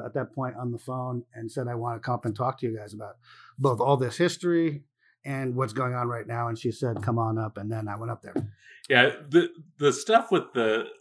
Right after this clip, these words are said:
Speaker 2: the tribe up there and, and these guys not realizing that they're <laughs> on tribal land and that everything that they're saying is absolutely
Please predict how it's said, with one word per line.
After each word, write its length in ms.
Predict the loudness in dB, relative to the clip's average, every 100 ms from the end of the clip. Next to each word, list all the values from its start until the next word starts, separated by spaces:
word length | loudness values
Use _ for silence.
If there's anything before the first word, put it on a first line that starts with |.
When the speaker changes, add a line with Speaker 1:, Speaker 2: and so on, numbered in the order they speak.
| -18 -10
Speaker 2:
the 120 | -8
tribe 420 | 2 4 4 4
up 160 | 0 -2
there 380 | 2 2 2 -2 0
and, 260 | 2 2 -2 0
and 180 | 2 4
these 260 | 4 4
guys 400 | 6 6 6 4
not 300 | 6 8 8
realizing 720 | 4 2 4 2 0 -4 -6 -8
that 160 | -6 6
they're 260 | 10 10
<laughs> 0 |
on 80 | 8 4 0
tribal 720 | 0 -2 8 12 12 10 0 2
land 480 | 4 6 4 0 -8 _ -14 -14 -18 -20 -20 _ 10
and 220 | 10 10
that 160 | 8
everything 320 | 8 8 8 6
that 60 | 6
they're 120 | 4
saying 380 | 6 8 8 8
is 160 | 4 0 4
absolutely 500 | 4 2 -6 -4